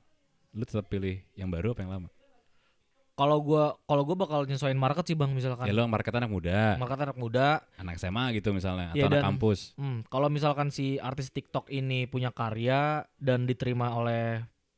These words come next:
Speaker 2: anak-anak S M A gitu ya, maksudnya le-, eh, lebih banyak anak S M A gitu ya, gua tetap ngambil dia sih.
Speaker 1: Hmm.
Speaker 2: Karena kan gua mikir lagi,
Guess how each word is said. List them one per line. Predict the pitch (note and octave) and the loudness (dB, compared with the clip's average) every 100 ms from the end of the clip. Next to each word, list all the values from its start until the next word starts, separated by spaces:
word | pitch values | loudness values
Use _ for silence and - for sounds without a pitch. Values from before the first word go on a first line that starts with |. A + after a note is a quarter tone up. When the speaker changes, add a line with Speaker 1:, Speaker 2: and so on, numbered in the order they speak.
| _ _ | _ _
Speaker 2:
anak-anak | A#2 A2+ A2+ A2+ | -10 -8 -6 -6
S | A#2 | -8
M | A2 | -6
A | C#3 | -4
gitu | C3+ B2+ | -4 -4
ya, | A#2+ | -2
maksudnya | B2 A#2 C3 C3+ C#3 - _ | -2 -4 -4 -4 -6 -10 _
le-, | B2+ A#2+ | -10 -10
eh, | _ B2 A#2 A2+ A2+ | _ -8 -4 -4 -4
lebih | A#2+ | 0
banyak | A#2+ B2 | 0 0
anak | A#2+ A#2+ | -4 -4
S | B2+ | -4
M | D3 | -2
A | D3+ | -2
gitu | B2+ G#2+ | -4 -6
ya, | G2 | -6
gua | A#2 | -4
tetap | C#3+ C#3+ | -4 -4
ngambil | A2+ G#2+ G2 | -6 -4 -2
dia | A2 A#2+ | -2 -2
sih. | A2 G2+ _ | -4 -12 _
Speaker 1:
Hmm. | F#2+ F2+ | -8 -4
Speaker 2:
Karena | A#2+ C3+ | -2 -2
kan | D#3+ | 0
gua | E3 | 0
mikir | D3+ C3 | -2 -2
lagi, | D#3 C3 F#2+ F2+ | -2 -4 -6 -12